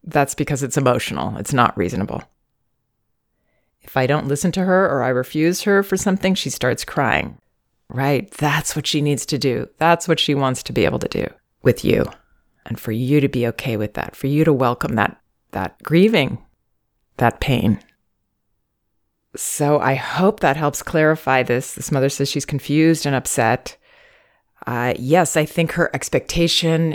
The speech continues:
is that her child should understand her and should not have these feelings and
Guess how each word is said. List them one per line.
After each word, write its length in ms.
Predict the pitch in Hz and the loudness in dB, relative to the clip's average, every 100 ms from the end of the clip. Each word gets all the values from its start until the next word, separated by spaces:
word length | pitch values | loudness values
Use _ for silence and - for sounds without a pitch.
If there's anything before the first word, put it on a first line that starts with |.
| - | -4
is 460 | 143 143 143 139 - | -2 0 0 -2 -4
that 140 | 135 | -4
her 100 | 139 | -2
child 520 | - 139 135 139 135 | -2 0 2 2 0
should 160 | - 139 | -4 -8
understand 640 | 127 127 - 196 190 180 | -8 -8 -2 2 2 0
her 520 | 185 165 151 147 - - | 2 2 4 2 0 -4
and 320 | 113 113 110 | -4 -4 -4
should 180 | - 131 | -6 -4
not 240 | 147 160 | -2 0
have 340 | 170 165 - _ | 0 -2 -2 _
these 180 | 165 - | -10 -4
feelings 720 | 175 175 170 165 160 160 - | 2 4 4 2 0 -2 -6
and 720 | - 131 123 127 117 117 117 | -6 -2 0 0 0 -2 -6